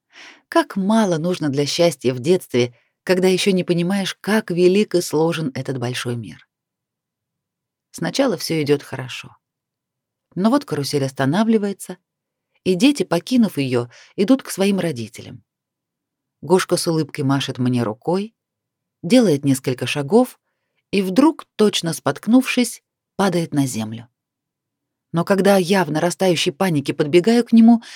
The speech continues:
его глаза закрыты, он без сознания. Трясущимися руками лезу в сумку. Нужно позвонить в скорую, немедленно. Достаю телефон, но он выскальзывает из рук и падает в траву. Шарю по земле в поисках мобильника. Глаза застилают слёзы, но я не могу плакать,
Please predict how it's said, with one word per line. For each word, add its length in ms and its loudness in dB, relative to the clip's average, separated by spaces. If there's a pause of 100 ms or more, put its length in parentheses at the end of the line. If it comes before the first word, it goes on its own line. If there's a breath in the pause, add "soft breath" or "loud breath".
(120)
его 220 2
глаза 340 2
закрыты, 680 0
он 240 0
без 120 -6
сознания. 640 -10 (1080)
Трясущимися 640 0
руками 300 2
лезу 260 2
в 60 -14
сумку. 440 -8 (240 loud breath)
Нужно 260 0
позвонить 400 0
в 40 -4
скорую, 440 2
немедленно. 680 2 (360)
Достаю 380 -4
телефон, 480 -2
но 100 0
он 120 0
выскальзывает 580 0
из 140 2
рук 240 2 (200 loud breath)
и 120 0
падает 360 0
в 80 -16
траву. 360 -8 (240 loud breath)
Шарю 320 2
по 80 4
земле 320 4
в 80 -6
поисках 400 4
мобильника. 580 0
Глаза 380 2
застилают 520 4
слёзы, 440 2
но 80 -2
я 160 4
не 100 -2
могу 280 2
плакать, 580 2